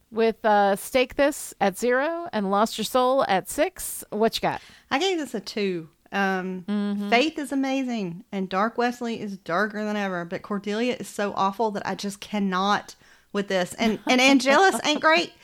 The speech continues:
Speaker 2: And, and
Speaker 1: Oh,
Speaker 2: the bad
Speaker 1: God.
Speaker 2: stuff makes me even angrier because the good stuff here is so good and could have been even better.
Speaker 1: Yeah, absolutely. I mean, I'm at a three
Speaker 2: Mm-hmm.
Speaker 1: because that's how much I love Faith and Wesley.
Speaker 2: <laughs>
Speaker 1: I love Faith and Wesley so much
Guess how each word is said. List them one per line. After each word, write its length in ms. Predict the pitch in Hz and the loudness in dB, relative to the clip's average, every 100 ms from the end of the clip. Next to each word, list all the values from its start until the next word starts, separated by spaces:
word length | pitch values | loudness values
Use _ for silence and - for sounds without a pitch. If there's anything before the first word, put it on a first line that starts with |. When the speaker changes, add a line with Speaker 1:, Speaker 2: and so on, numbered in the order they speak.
| - - - - _ _ | -20 -20 -20 -20 _ _
Speaker 2:
And, 260 | 269 277 - - | 2 2 0 4
and 140 | 320 | 4
Speaker 1:
Oh, 40 | 311 | 4
Speaker 2:
the 100 | 349 | 2
bad 260 | 349 359 | 2 2
Speaker 1:
God. 60 | 370 | 2
Speaker 2:
stuff 280 | 330 339 339 | 0 0 0
makes 240 | 311 311 | -6 -4
me 120 | 302 294 | -6 -4
even 180 | 320 302 | -2 -4
angrier 480 | - 311 330 320 311 | -2 -4 -4 -2 -4
because 320 | 294 - 320 | -4 -4 -4
the 80 | 330 | -6
good 240 | - 330 | -2 -4
stuff 300 | 320 - 311 | -2 -4 -4
here 200 | - 320 | -4 -4
is 140 | 294 294 | -2 -4
so 360 | - 311 311 | -2 2 2
good 300 | 311 302 302 | 2 0 0
and 120 | 302 269 | 0 -4
could 160 | - | -2
have 120 | 302 277 | -2 -2
been 140 | 262 | -2
even 200 | 254 214 | -2 -4
better. 320 | 202 - - _ _ _ _ _ _ _ _ _ | -6 -6 -12 _ _ _ _ _ _ _ _ _
Speaker 1:
Yeah, 360 | 202 175 151 160 - | -4 -2 -4 -10 -2
absolutely. 580 | 208 208 - 196 165 190 | 0 0 -2 -4 0 2
I 20 | |
mean, 140 | 226 | 4
I'm 120 | 233 339 | 2 2
at 80 | |
a 60 | 427 | -2
three 400 | - 415 202 160 | -4 -6 -2 -2
Speaker 2:
Mm-hmm. 340 | 214 214 233 339 _ _ - | 0 0 -2 -4 _ _ -4
Speaker 1:
because 360 | 226 214 226 | -2 2 2
that's 260 | 185 214 214 | 4 2 2
how 140 | 240 | 0
much 240 | 214 196 196 | 2 2 2
I 120 | 180 | 2
love 220 | 175 165 | 2 0
Faith 240 | - 156 160 | 0 -4 -2
and 220 | 147 - | 0 4
Wesley. 260 | 285 285 427 - 370 - - | 4 4 2 4 2 2 2
Speaker 2:
<laughs> 0 | |
Speaker 1:
I 340 | 359 214 269 | 4 6 6
love 240 | 294 269 339 | 6 6 4
Faith 260 | 254 240 | 4 4
and 100 | 233 | 2
Wesley 420 | 202 190 - 170 | 2 0 0 -4
so 560 | 165 - - 214 208 208 | -4 -4 2 4 6 4
much 560 | 196 180 147 139 - | 4 2 2 -4 -10